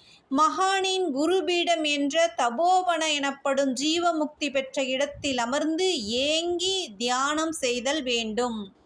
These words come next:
முன் செய்த வினைகளை அகற்றிடும் சக்தியாக அருள் ஒளி பெற்ற மகான் நம்முள் படர்ந்து எத்தகைய வலியையும் நீக்கி விடுவார். மேலும் மனபலத்தையும் மனவளத்தையும் உண்டாக்கும்.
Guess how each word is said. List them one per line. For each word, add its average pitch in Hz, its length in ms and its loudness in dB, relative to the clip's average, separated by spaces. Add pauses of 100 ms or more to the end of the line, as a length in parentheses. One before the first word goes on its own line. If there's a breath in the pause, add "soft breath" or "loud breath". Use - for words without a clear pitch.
(480 soft breath)
முன் 311 260 2
செய்த 370 440 2
வினைகளை 330 720 0
அகற்றிடும் 294 640 -2
சக்தியாக 320 1160 0
அருள் 294 340 2
ஒளி 320 280 0
பெற்ற 269 340 -2
மகான் 285 520 0
நம்முள் 311 460 0
படர்ந்து 277 840 0 (400 loud breath)
எத்தகைய 339 720 0
வலியையும் 339 720 0
நீக்கி 302 440 -2
விடுவார். 262 640 0
மேலும் 285 500 0
மனபலத்தையும் 302 1080 0
மனவளத்தையும் 285 960 0
உண்டாக்கும். 233 1040 -2